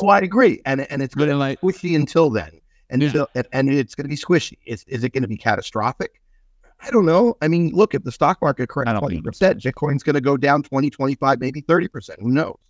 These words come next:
Speaker 1: But that's assuming that a, a major, that we have a major crash, uh, which we could have. It could easily happen. I've said it before. This fall is a period fraught with danger on the macro side.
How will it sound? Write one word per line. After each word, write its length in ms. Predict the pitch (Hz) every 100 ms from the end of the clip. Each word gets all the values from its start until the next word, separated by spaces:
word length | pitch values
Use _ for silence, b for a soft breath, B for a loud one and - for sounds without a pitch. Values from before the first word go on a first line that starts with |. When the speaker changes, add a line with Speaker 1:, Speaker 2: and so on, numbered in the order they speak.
| _ _ _
Speaker 1:
But 120 | - 127
that's 300 | 151 156 -
assuming 520 | 120 - 185 196 123 117
that 140 | 113
a, 180 | 110 110
a 40 |
major, 580 | 101 110 113 113 104 101 _ _ _
that 180 | - 110
we 100 | 113
have 320 | 104 117 107
a 120 | 110 104
major 340 | 101 101 104
crash, 580 | - 180 147 - - - _ _ _ -
uh, 460 | 95 92 92 95 -
which 280 | 110 104
we 100 | 120
could 220 | 120 196 98
have. 360 | 73 85 107 -
It 100 | -
could 140 | 135
easily 340 | 104 104 95 87
happen. 340 | 76 78 104
I've 220 | 95 95
said 220 | - 101
it 220 | 95 90 -
before. 340 | - 151 98
This 160 | 95 -
fall 380 | - 104 107
is 140 | 95 85
a 120 | 87
period 480 | - - 117 98 98
fraught 240 | 120 110
with 140 | 113 -
danger 360 | 123 139 92
on 80 | 78
the 60 | 82
macro 320 | 78 - -
side. 280 | - -